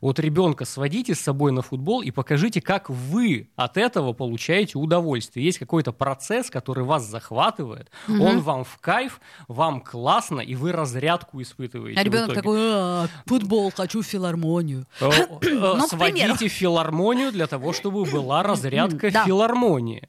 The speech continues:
Speaker 2: Совершенно верно.
Speaker 1: Э,
Speaker 2: То есть
Speaker 1: э, вот
Speaker 2: нужно
Speaker 1: показывайте
Speaker 2: пробовать и,
Speaker 1: пример.
Speaker 2: э, смотреть. Совершенно верно. И ещё резюмируя, э, тоже э, наш разговор, э, напомню, что Ольга сказала, что, э, к детям, у которых поставлен этот диагноз, ну, не просто, э, так сказать, не-,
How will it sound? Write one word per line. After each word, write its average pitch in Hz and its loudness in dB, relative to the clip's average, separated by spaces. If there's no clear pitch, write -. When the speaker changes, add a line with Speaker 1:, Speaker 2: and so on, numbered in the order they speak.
Speaker 2:
Совершенно 302 2
верно. 262 2
Speaker 1:
Э, 170 0
Speaker 2:
То 165 6
есть 170 2
Speaker 1:
э, - 4
вот 170 6
Speaker 2:
нужно 330 4
Speaker 1:
показывайте 277 2
Speaker 2:
пробовать 175 -2
и, - -
Speaker 1:
пример. 208 0
Speaker 2:
э, 208 -2
смотреть. 254 -2
Совершенно 262 -2
верно. 180 0
И 247 2
ещё 285 0
резюмируя, 233 0
э, 170 -16
тоже 214 0
э, 180 -2
наш 196 -2
разговор, 202 0
э, 190 -2
напомню, 214 0
что - -4
Ольга 226 -2
сказала, 202 -2
что, 180 -6
э, 190 2
к 170 -10
детям, 254 0
у - -2
которых - 0
поставлен 311 0
этот 208 -6
диагноз, 170 -4
ну, 220 -4
не 247 -4
просто, 214 -2
э, - -4
так 190 -8
сказать, 185 -6
не-, 220 -2